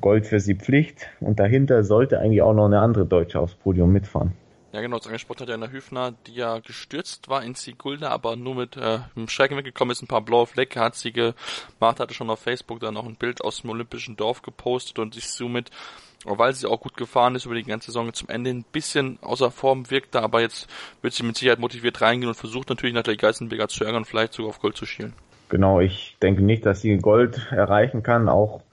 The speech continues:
Speaker 1: weil jetzt natürlich so eine kleine Verletzung nochmal schön die Vorbereitung ein bisschen durcheinander bringt, was immer nicht vorteilhaft ist. Ähm, jo, es gibt auch noch Diana Eidberger, die ja auch mit dabei ist.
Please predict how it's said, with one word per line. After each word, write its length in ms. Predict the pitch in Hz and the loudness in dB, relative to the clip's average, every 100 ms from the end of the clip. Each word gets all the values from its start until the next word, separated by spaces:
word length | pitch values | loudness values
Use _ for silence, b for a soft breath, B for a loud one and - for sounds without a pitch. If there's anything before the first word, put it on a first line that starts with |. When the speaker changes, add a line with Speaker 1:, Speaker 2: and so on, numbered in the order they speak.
| - | -16
Speaker 1:
weil 240 | - 95 101 | 2 4 4
jetzt 160 | 107 | 2
natürlich 320 | 104 104 107 | 2 4 2
so 80 | 107 | 4
eine 80 | 98 | 2
kleine 300 | 95 104 104 | 4 4 4
Verletzung 480 | 107 98 104 104 101 | 4 4 2 0 2
nochmal 480 | 98 110 101 98 B B B _ | 2 4 4 2 B B B _
schön 260 | - 107 | 2 4
die 80 | 101 | 4
Vorbereitung 640 | 101 104 101 101 95 98 101 | 2 2 4 4 4 4 2
ein 60 | |
bisschen 240 | 95 101 92 | 2 0 2
durcheinander 500 | 95 95 90 107 107 | 4 6 6 6 2
bringt, 380 | 104 101 101 101 _ - | 2 0 0 -2 _ 0
was 320 | 92 92 - - - - - | 0 0 -12 -20 -16 -8 -2
immer 340 | 92 107 98 92 - _ 101 95 95 | 4 6 6 2 -4 _ -2 -2 2
nicht 220 | 98 98 | 2 2
vorteilhaft 580 | - 95 - 87 90 - | 2 2 2 2 2 2
ist. 240 | 110 110 - b b b b - | 0 0 -12 b b b b 2
Ähm, 440 | 101 101 101 - | 4 6 6 4
jo, 340 | - 95 92 95 113 - _ - | 4 6 4 2 -10 -12 _ -8
es 180 | 101 | -4
gibt 180 | - - | -2 2
auch 100 | 104 | 4
noch 140 | 104 104 | 4 6
Diana 420 | 95 95 95 65 | 6 6 6 4
Eidberger, 480 | 123 - 135 131 107 | 4 4 4 4 6
die 80 | |
ja 120 | 110 80 | 6 4
auch 160 | 131 | 4
mit 160 | 139 135 | 2 2
dabei 360 | 120 117 120 | 4 6 6
ist. 200 | 123 123 | 4 0